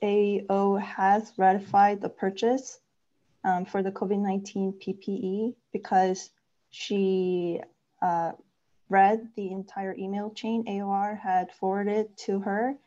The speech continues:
and has knowingly ratified the purchase itself.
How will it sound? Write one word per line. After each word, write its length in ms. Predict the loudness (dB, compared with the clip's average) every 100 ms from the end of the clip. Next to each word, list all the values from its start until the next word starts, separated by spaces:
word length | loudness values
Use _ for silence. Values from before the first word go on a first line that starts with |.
| _ _ 0
and 180 | 0
has 320 | 2 2 0 0
knowingly 760 | -2 -2 -2 -4 -4 -8 -12 _ _ _ _ _
ratified 720 | 0 0 -2 -4 -2 -2 -4 -8 _ _ -14
the 60 |
purchase 460 | -12 -12 -12 -14 -16
itself. 400 | -12 -8 -8